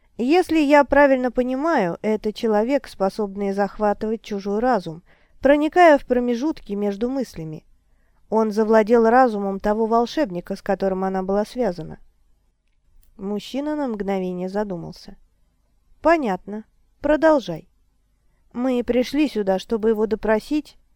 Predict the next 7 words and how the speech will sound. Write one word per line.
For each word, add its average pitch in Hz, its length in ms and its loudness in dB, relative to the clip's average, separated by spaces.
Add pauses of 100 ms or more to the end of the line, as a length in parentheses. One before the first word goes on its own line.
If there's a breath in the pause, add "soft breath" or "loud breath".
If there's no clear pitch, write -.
(480)
то 214 140 2
есть 208 280 -2
пытать». 254 600 -2 (840)
Кэлен 294 520 0
раздраженно 196 800 -2
вздохнула. 190 680 -8 (1040)
«Нет. 233 500 -8